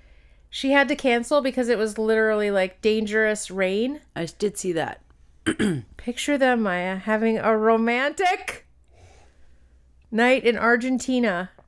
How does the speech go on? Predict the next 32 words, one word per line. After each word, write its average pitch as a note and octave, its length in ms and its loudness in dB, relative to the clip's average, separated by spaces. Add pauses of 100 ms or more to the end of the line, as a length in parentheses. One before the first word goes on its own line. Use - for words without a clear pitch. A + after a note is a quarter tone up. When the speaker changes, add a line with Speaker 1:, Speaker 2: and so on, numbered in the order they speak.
(320)
Speaker 1:
in A#3 140 2
the A#3 120 4
rain. A3 680 2 (280)
Like, A3 280 2
what? G#3+ 800 2 (180)
Speaker 2:
Is F#3+ 200 -4
this B3+ 220 0
what's D4 160 -6
giving B3 320 0
you G#3+ 140 0
life? E3 260 2
Speaker 1:
Yes, C4 300 4
just - 240 -4
wait. B3+ 360 2 (240)
So - 240 2
then C4+ 520 4
Speaker 2:
I G#3 100 -12
don't A#3 340 -2
understand. F3+ 460 -4
Speaker 1:
So D4 140 2
then, C#4 540 6
Maya, A#3+ 480 4
so - 180 -6
then, C4 400 4 (1200)
okay, B3 220 2
so B3+ 180 0
last B3+ 280 4
night D4 200 2
she C4+ 140 -4
has B3+ 160 0
her C4+ 100 0
show. G#3+ 560 0